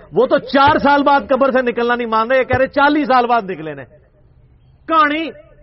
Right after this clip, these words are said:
اچھا میری کسی سے کوئی دشمنی نہیں میرے بھائی، اور آپ کو میں بتاؤں مجھے نجی محفلوں میں علیحدہ سے میرے ساتھ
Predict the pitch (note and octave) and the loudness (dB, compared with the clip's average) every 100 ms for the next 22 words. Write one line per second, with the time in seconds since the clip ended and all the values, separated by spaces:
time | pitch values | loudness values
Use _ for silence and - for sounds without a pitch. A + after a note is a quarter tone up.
0 | _ - - _ _ - - _ _ _ | _ -20 -20 _ _ -20 -20 _ _ _
1 | _ _ - _ _ _ _ - - - | _ _ -20 _ _ _ _ -20 -20 -20
2 | - - D#3 A3 F#3 E3 G#3 - G#3+ A#3 | -20 -14 -10 -6 -4 -4 -6 -8 -10 -6
3 | A3+ A3 D#3+ C3+ D#3+ D3+ C#3 C3 G#2+ B2+ | -4 -4 -6 -10 -10 -10 -8 -8 -6 -8
4 | C#3+ - - - - - - D3+ E3+ F3+ | -10 -18 -20 -20 -20 -20 -8 -2 0 0
5 | G#3 G#3+ E3+ F3+ G3 - - - - - | -2 -6 -4 -2 -4 -6 -16 -20 -20 -20
6 | - C#3 D#3+ F#3+ F#3+ D#3 D#3+ F#3 F3+ F3 | -14 -8 -2 2 2 2 -4 -4 -2 -2
7 | E3 E3+ F#3+ D#3+ E3+ F3+ G#3+ F#3 D#3 E3+ | -4 -8 -4 -2 -2 -2 -6 -8 -8 -8
8 | - - - - _ - E3+ | -14 -20 -20 -20 _ -2 0